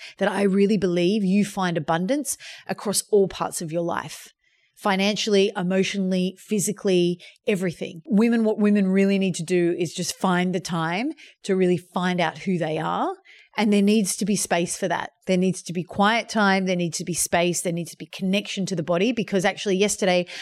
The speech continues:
I read a quote that said, "You are not your mind. You are your body. The body never lies. The mind will tell you all kinds of lies." So it's about quieting the mind so you can dive into the body, and that's where her wisdom lies,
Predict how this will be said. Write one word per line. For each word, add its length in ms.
I 80
read 180
a 60
quote 280
that 120
said, 240
"You 100
are 60
not 260
your 120
mind. 480
You 200
are 140
your 140
body. 460
The 80
body 380
never 240
lies. 420
The 80
mind 480
will 160
tell 240
you 320
all 280
kinds 540
of 120
lies." 600
So 280
it's 280
about 480
quieting 520
the 60
mind 540
so 120
you 200
can 200
dive 300
into 160
the 60
body, 400
and 180
that's 300
where 260
her 160
wisdom 380
lies, 480